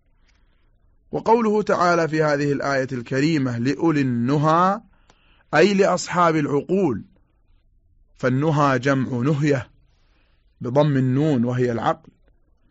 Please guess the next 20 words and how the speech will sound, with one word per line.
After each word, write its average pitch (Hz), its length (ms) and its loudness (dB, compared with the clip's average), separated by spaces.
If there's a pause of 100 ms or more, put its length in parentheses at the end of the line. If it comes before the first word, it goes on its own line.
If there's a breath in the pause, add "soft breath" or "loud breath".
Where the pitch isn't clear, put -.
(920)
لأنه 208 500 4
ينهى 226 360 4
صاحبه 180 640 2
عما 151 440 0
لا 131 140 0
يليق. 131 460 0 (800)
تقول 131 380 -4
العرب: 135 460 2
"نهو 160 520 4
الرجل"، 165 600 0
بصيغة 139 420 -4
فعل 131 640 0 (140)
بالضم، 139 600 0 (1120)
إذا 151 320 2
كملت 151 640 -2
نهيته 131 640 -2 (220)
أي 120 140 -4
عقله، 120 380 -6 (1300)
وأصله 202 600 0
نهي 160 520 0